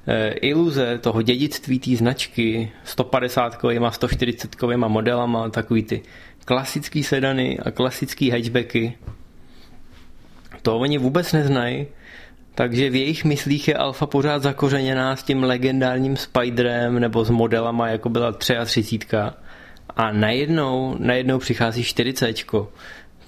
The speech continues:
To znamená, že oni očekávají od Alfy naprosto úžasný, krásný, stylový italský sporták a přesně to teď dostávají.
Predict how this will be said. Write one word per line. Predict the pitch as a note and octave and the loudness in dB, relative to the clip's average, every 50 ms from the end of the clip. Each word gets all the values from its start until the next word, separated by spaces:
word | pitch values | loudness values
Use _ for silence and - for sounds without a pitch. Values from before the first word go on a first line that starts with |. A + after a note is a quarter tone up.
| - - - - - | -20 -20 -20 -10 -4
To | - A#2 A#2 | -2 0 0
znamená, | A2 C3+ A#2+ A#2+ A#2 A#2 A#2 A#2 A2+ | 2 2 2 2 2 2 0 0 0
že | A#2 B2 A#2+ A2+ A2+ A2 A2+ - - - - - - - - | 0 0 0 0 0 -2 -4 -6 -8 -10 -12 -16 -20 -10 -4
oni | - B2 B2 C#3 C#3 | 0 0 2 2 0
očekávají | C3 B2 B2+ B2 - D3 C3+ C3 B2+ B2+ C3 C3 C3 C3 | 0 0 0 2 2 0 0 0 0 0 0 0 0 2
od | B2 B2 B2 - | 2 2 0 0
Alfy | - B2+ C3 B2 - C#3 C3 | 0 -2 -2 -2 0 0 2
naprosto | C3 B2+ B2 - - C3+ C3+ B2+ - - - - C3 B2+ B2 B2 | 2 0 0 0 0 0 0 0 -4 -6 -2 0 2 2 2 0
úžasný, | - - C3 B2 G#2+ B2+ B2+ B2+ - - - B2 A#2+ A#2 A#2 A2 | 0 2 2 2 2 2 0 -2 -2 -2 0 0 2 2 0 0
krásný, | - B2 A#2 A#2 A#2 A#2+ A#2 - - B2 A#2 A2+ A2+ | 0 0 0 0 -2 -6 -8 -4 -2 0 0 0 0
stylový | - - - B2 A#2 A#2 A2+ A2 A2 A2 | -2 0 0 2 2 2 4 4 2 2
italský | - - C3 B2+ - A#2 A2+ A2 - - A#2+ A2+ | 2 0 0 0 0 0 0 -2 -2 -2 -2 -2
sporták | - - - G2+ G2 F#2 G#2 G2+ G#2 G#2+ A2 | -2 -2 -2 -2 0 2 0 0 0 0 -2
a | A2 | -2
přesně | - - A#2+ - - A#2+ | 0 -2 -2 0 0 0
to | A2+ - A2+ | 2 0 0
teď | - B2+ B2 | 2 0 0
dostávají. | A#2+ A2+ G#2+ - - A2 G#2 G#2 G2 G2 F#2 F#2 - | 2 0 0 0 0 0 0 2 2 0 0 0 -2